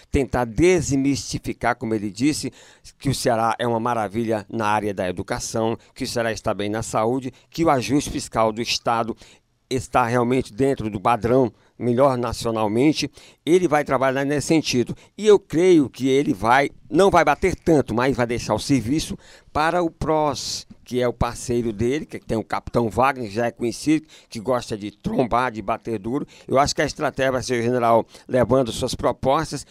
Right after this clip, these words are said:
tentando ficar conhecido, e o próximo companheiro batendo duro, principalmente no governo do Camilo Santana e nos aliados, porque os aliados são vinte e quatro aliados,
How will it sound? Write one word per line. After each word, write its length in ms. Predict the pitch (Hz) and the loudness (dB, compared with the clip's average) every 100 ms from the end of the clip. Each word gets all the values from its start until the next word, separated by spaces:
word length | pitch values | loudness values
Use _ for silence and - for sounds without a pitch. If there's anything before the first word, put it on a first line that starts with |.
| _ | _
tentando 420 | - 156 - 156 143 | 2 2 4 0 0
ficar 300 | 139 131 120 | -2 -2 0
conhecido, 600 | 143 156 - 170 208 262 - | 0 0 0 2 2 -2 -8
e 100 | - | -4
o 40 | 180 | -2
próximo 400 | 147 131 - 139 | 0 -2 -2 -2
companheiro 400 | 135 135 165 - - | 0 2 2 -2 -8
batendo 600 | 127 139 - 143 143 120 | 0 0 2 0 0 0
duro, 300 | 107 131 139 _ _ _ | -2 -2 -4 _ _ _
principalmente 600 | 175 170 147 117 135 135 - _ | 0 2 0 0 -2 -4 -12 _
no 100 | 127 | -2
governo 360 | 117 120 139 127 | 0 2 0 -2
do 20 | |
Camilo 240 | 131 127 | -2 -2
Santana 420 | - 127 139 143 - | -2 -4 -2 -4 -4
e 80 | 135 | -6
nos 220 | 143 113 | -4 0
aliados, 580 | 131 131 110 107 107 - | 0 0 -2 -2 -4 -8
porque 240 | - - | -10 -4
os 140 | 117 113 | -2 0
aliados 340 | 107 117 120 | 0 -2 -4
são 140 | 120 | -8
vinte 160 | 101 101 | -10 -14
e 60 | - | -8
quatro 280 | 113 104 | -6 -4
aliados, 540 | 104 95 113 165 - | -6 -4 -4 -4 -6